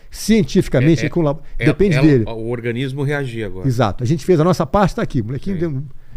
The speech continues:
Speaker 1: no berço um ratinho. Aí eu comecei, "Qual é o nome?" Eu falei, "Não tem nome ainda, não sei o quê." Eu falei, "Bom, ele tem que ter a fo-, ele tem que ter aquela força de vontade de querer crescer, entendeu? Depende dele."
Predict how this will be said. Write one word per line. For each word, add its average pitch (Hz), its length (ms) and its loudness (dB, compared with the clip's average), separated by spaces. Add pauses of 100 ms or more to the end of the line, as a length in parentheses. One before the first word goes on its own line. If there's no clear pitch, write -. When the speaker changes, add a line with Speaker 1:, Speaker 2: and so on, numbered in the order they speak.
(140)
Speaker 1:
no 127 100 -2
berço 135 320 -2
um 113 80 -6
ratinho. 104 440 -6 (1800)
Aí 160 640 4 (500)
eu 139 120 -2
comecei, 143 380 -2
"Qual 196 180 0
é 220 40 4
o 202 60 6
nome?" 190 180 4
Eu - 20 2
falei, 160 140 2
"Não 151 80 2
tem 196 140 4
nome 170 220 4
ainda, 165 240 2
não 135 80 -2
sei 147 140 -2
o - 20 -2
quê." 175 140 0
Eu 175 100 2
falei, 156 160 -4
"Bom, 135 120 -2
ele 131 80 -4
tem 190 140 -4
que - 100 -12
ter 165 340 -2 (480)
a - 80 -12
fo-, - 300 -8
ele 180 140 2
tem 208 160 -4
que - 60 -8
ter 180 100 -4
aquela 151 260 -4
força - 360 -4
de 127 120 -2
vontade 123 420 -4
de 127 60 -4
querer 135 240 -4
crescer, 123 520 -6
entendeu? 110 220 -8
Depende 131 340 0
dele." 110 420 0